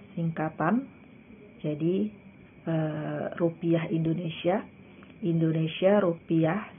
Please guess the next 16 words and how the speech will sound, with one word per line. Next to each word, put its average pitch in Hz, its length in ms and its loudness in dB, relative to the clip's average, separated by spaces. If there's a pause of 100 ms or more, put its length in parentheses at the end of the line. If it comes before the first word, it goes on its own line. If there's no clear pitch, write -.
singkatannya 160 560 -4
itu 170 160 -4
biasanya 160 880 -2
apa? - 320 -6 (320)
Di 170 160 -2
situ 185 160 -2
ada 254 80 8
huruf 214 160 6
bantunya 170 640 2
I 170 240 0
dan 170 320 -2
R. 165 480 -6
Jadi 165 160 -4
kita - 240 -4
coba 156 400 2 (2000)
I 180 80 2